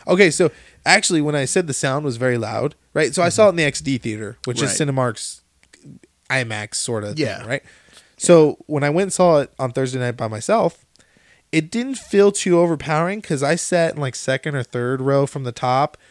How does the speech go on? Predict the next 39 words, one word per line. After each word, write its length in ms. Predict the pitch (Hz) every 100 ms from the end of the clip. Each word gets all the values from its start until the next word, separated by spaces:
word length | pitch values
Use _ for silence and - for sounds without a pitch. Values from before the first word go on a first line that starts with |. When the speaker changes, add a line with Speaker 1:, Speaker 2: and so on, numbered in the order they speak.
| _ _ -
Speaker 1:
a 80 | 147
little 280 | 147 160 147
to 200 | 160 143
the 420 | 135 127 120 120
center. 480 | - 147 143 208 254 - 165 _ _ _ _ _
When 380 | 147 139 147 139
me 80 | 151
and 80 |
my 100 | 147
brother 320 | 127 147 196 220
went 220 | 151 120
this 220 | 120 -
morning, 420 | 127 120 117 117 _
I 200 | 127 147
sat 440 | 170 - 156 143 -
all 260 | 139 147 165
the 100 | 170
way 180 | 143 131
in 80 |
the 60 | 120
top, 500 | - 131 113 113 - -
all 260 | 139 139
the 100 | 127
way 460 | 123 120 120 120 120 _ _ _ _
to 140 | - 139
the 140 | 120
left. 600 | 113 180 349 - - - _ _ _ 156
Speaker 2:
Right. 360 | 165 117 -
Speaker 1:
So 280 | - 165 139
their 160 | 135 131
speakers 480 | - 190 - 135
are 100 | 120
all 200 | 110 123
right 200 | 113 110
there 160 | 117 135
next 220 | 120 -
to 100 | -
my 80 | 113
head. 460 | 120 175 170 113